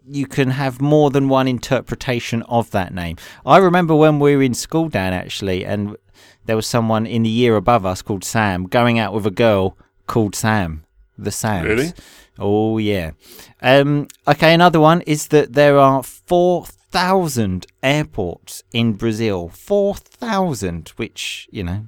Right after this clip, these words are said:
Speaker 2: It's an enormous country, though, isn't it?
Speaker 1: Big country, big number, big country. Um, and then apparently another fact I found is that on the first of January, fifteen oh two, so, like, five hundred years ago, the first official tourist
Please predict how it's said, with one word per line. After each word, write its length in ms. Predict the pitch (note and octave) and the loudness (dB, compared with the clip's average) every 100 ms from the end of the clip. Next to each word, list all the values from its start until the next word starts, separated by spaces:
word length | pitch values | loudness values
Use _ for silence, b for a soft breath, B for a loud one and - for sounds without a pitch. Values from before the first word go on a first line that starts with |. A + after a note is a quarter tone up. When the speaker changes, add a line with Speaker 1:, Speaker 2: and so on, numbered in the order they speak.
| - | -12
Speaker 2:
It's 140 | - | -4
an 60 | C#3 | 0
enormous 360 | D3+ D3+ A2 | 2 2 0
country, 340 | - A#2 - F#2+ | -2 -4 -4 -10
though, 100 | G#2+ | -10
isn't 180 | F#2 F2+ | -12 -16
it? 80 | _ _ - | _ _ -6
Speaker 1:
Big 180 | G#2 - | -6 -4
country, 360 | A#2+ A#2 - | -4 -4 -6
big 240 | F2 D3 C#3 | 0 0 2
number, 260 | C3+ C3+ C3+ | 2 2 0
big 260 | C3+ C3+ | 0 -4
country. 520 | - C#3 A#2+ - D#2+ B B B - | -4 -4 -4 -8 -10 B B B 2
Um, 360 | C#3+ E3 E3+ - - | 4 4 0 -4 -2
and 220 | E3 E3+ | 0 2
then 120 | F#3 | 2
apparently 460 | F#3 - G3 D#3 C3 | 0 0 0 0 0
another 280 | E3 E3+ C3+ | 0 -2 -6
fact 420 | - A#2 - - | -4 -4 -4 -6
I 100 | G2+ | -6
found 420 | F2+ F#2+ G2 A#2+ - | -6 -6 -4 -4 -6
is 180 | C3 | -6
that 120 | - C#3 | -4 -2
on 140 | D3+ | -2
the 60 | C#3+ | -2
first 600 | - - F#3+ F#3+ - - | -8 0 2 2 0 -8
of 140 | E3 D#3 _ | -8 -10 _
January, 800 | - D3+ C3 G#2 F#2+ F2 F2+ C3 b b b _ | -2 0 2 0 0 -2 -4 -6 b b b _
fifteen 800 | - F#3+ F3 - E3+ D#3 D3+ - | -2 -2 -2 -4 -2 0 0 -2
oh 220 | C#3 C3+ B2+ | 2 4 4
two, 580 | - C#3 A2 G#2 C#3+ | 0 2 2 2 -2
so, 220 | C3 B2+ G#2 | -4 -4 -2
like, 160 | G2 | -4
five 320 | - B2 A#2+ | -4 -2 -2
hundred 340 | - A#2+ A2+ A2+ | -2 -4 -4 -4
years 260 | A#2 A2 | -2 -2
ago, 280 | F#2+ F#2 G#2 B B B | -4 -4 -4 B B B
the 100 | C3 | -4
first 640 | D#3 - G#3 G#3+ G3 - - | -4 0 2 2 0 -6 -4
official 760 | F3 - - A3+ G#3 - G#3+ F#3+ | -4 -4 -4 -2 -2 0 0 0
tourist 840 | - G3 F3 A2 F2+ - - | -4 0 2 0 -2 -8 -14